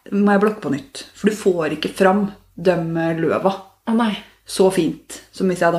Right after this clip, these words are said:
Speaker 1: hatt en vaier. Så nå har jeg gått til innkjøp av vaiere. Så de
Speaker 2: Trer du den gjennom der, eller hvordan gjør du det?
Speaker 1: Ja,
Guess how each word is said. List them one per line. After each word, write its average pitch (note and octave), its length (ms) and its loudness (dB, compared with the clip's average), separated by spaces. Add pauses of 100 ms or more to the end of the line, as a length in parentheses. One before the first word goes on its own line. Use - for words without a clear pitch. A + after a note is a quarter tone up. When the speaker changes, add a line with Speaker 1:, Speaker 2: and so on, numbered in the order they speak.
Speaker 1:
hatt - 140 -10
en D#3+ 100 -6
vaier. C3 280 -4 (200)
Så G3 160 -4
nå A3 300 2
har A3 160 2
jeg G#3+ 80 2
gått G#3 80 -2
til G#3+ 120 -2
innkjøp F#3 220 -4
av E3+ 140 -4
vaiere. F3+ 380 0 (960)
Så G#3 140 -6
de A3+ 100 4
Speaker 2:
Trer F#3+ 400 2
du E3+ 120 -4
den E3 160 -6
gjennom D3+ 320 -6
der, G#4 100 -2
eller G#4 120 -6
hvordan F4+ 200 0
gjør D#4 120 -2
du D4 180 -4
det? - 40 -10
Speaker 1:
Ja, A#3+ 260 2